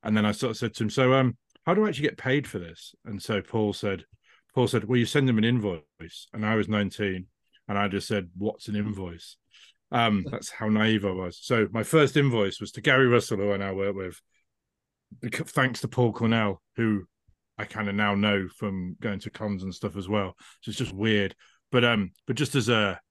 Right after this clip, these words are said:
Speaker 1: just as a writer, um, I think, I think we'll talk about this a bit when we talk at Crooked World,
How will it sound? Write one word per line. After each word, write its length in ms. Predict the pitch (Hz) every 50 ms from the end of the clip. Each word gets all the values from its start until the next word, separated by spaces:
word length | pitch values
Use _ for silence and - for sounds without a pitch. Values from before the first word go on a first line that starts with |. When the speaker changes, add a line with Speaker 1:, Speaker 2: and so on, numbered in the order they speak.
| _ _ -
Speaker 1:
just 180 | - 123 - 139
as 120 | 120 104
a 60 | 117
writer, 540 | 104 110 113 113 107 - - - 87 85 - - _ _ _ _ _ _ _ _ _ -
um, 400 | - 117 110 107 101 95 87 85 _ _ _ _ _ _ _ _ -
I 120 | 120 120
think, 420 | - - 147 135 120 110 - - _ _ _ _ _ _ _ _ _ _ _ -
I 80 | 120 123
think 160 | - 175 165
we'll 100 | 139 123
talk 220 | - 156 143 -
about 160 | 131 123 120
this 200 | 117 113 98 -
a 40 | -
bit 140 | 113 120 110
when 160 | 123 117 110
we 140 | 113 110 -
talk 300 | - - - 123 98 -
at 80 | 110 -
Crooked 340 | - 127 113 - - 101
World, 400 | 95 107 120 123 117 107 95 87